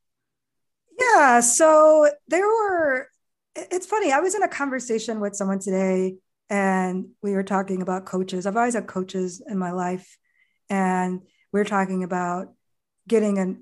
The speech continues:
me getting a new coach that is kind of keeping up with me, but that's also a good person and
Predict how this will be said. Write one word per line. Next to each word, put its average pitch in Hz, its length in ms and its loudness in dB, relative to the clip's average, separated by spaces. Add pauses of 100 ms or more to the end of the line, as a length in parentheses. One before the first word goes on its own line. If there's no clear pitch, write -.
(120)
me 202 140 -2
getting 185 240 -4
a 180 40 -6
new 180 160 -6
coach 180 500 -10
that 185 320 -6
is 185 300 -6 (320)
kind 247 160 0
of 240 60 -2
keeping 208 300 -6
up 196 140 -4
with 202 120 -6
me, 208 160 -4
but 202 140 -12
that's 196 180 -4
also 196 240 -6
a 190 60 -4
good 190 200 -8
person 214 520 -6
and 185 340 -10